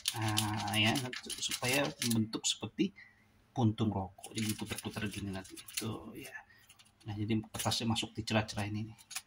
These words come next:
Taruh aja kertas, kalau nggak salah ya. Saya nggak, saya bukan perokok soalnya. Jadi gini-gini, nanti membentuk seperti lenting rokok.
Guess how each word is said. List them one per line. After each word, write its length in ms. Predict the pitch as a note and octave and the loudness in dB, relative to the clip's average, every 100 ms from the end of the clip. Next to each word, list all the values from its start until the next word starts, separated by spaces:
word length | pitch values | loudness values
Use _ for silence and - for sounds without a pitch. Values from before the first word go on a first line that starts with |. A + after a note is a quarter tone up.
| _ _ _ _ - - _ | _ _ _ _ -20 -20 _
Taruh 240 | - G2+ G#2+ G#2+ | -4 -2 0 -4
aja 80 | |
kertas, 400 | - - A2+ - - | -6 -4 2 2 2
kalau 160 | G#2 G#2 | 2 2
nggak 160 | F2+ | 4
salah 240 | - D#3 C3 | 6 8 8
ya. 160 | A2+ - - - - | 6 2 -10 -12 -8
Saya 240 | - A#2+ A2 | 0 2 2
nggak, 400 | - - - - | 2 -2 -2 0
saya 240 | - B2+ - | 2 2 2
bukan 160 | A#2 A2+ | 2 2
perokok 300 | A2+ A#2 - | 2 2 2
soalnya. 240 | - A#2 A2+ - | 0 -2 -2 -2
Jadi 240 | B2 B2 | -2 -2
gini-gini, 480 | - B2 A2+ - - - - - - | -4 -2 -2 -2 -4 -4 -6 -6 -8
nanti 240 | A2+ - | -2 -2
membentuk 640 | B2 - A#2+ A2+ A2+ - - | -2 -2 0 2 2 0 -2
seperti 400 | - A#2 E3 F#3 - - - - _ - | -2 -4 -2 -2 -8 -20 -20 -20 _ 2
lenting 480 | B2 A2+ A2+ - G#2+ | 4 4 2 0 2
rokok. 560 | A2+ G2+ - - - | 2 -2 -8 -20 -20